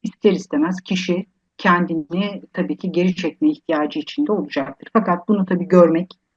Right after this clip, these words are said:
ona göre ilerlemek önemli. Mars Plüton, e, karşıt açısını aslında on altı Nisan iki bin yirmi beş itibariyle yaşamaya başladık.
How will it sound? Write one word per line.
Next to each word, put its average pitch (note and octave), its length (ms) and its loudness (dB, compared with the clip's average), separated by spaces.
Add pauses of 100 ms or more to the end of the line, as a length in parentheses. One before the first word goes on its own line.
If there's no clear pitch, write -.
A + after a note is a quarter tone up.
(120)
ona G#3 120 0
göre D#3+ 280 4
ilerlemek D#3 540 0
önemli. C3 360 0 (1900)
Mars A#3+ 400 8
Plüton, B3 580 4 (160)
e, F#3 340 6
karşıt G3 480 4
açısını F#3 460 2
aslında G3 680 4 (560)
on C4 160 10
altı A3 340 8
Nisan B3 640 4
iki F#3+ 200 -2
bin A3+ 60 8
yirmi A3+ 240 10
beş A#3+ 280 2
itibariyle G#3 640 4
yaşamaya F#3 440 4
başladık. F3+ 640 -2